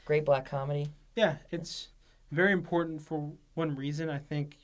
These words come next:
Speaker 2: And another, I mean, it's important for many reasons, but for one reason alone, it's the only Korean War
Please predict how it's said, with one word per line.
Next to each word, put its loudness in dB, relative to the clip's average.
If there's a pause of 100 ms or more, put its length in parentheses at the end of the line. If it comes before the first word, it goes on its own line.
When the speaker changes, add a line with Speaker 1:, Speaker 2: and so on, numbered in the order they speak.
(140)
Speaker 2:
And -4
another, 0
I -6
mean, 0
it's -4
important -4
for -4
many -6
reasons, -6
but -8
for -6
one -2
reason -2
alone, -4 (760)
it's -8
the -2
only 0
Korean 0
War 2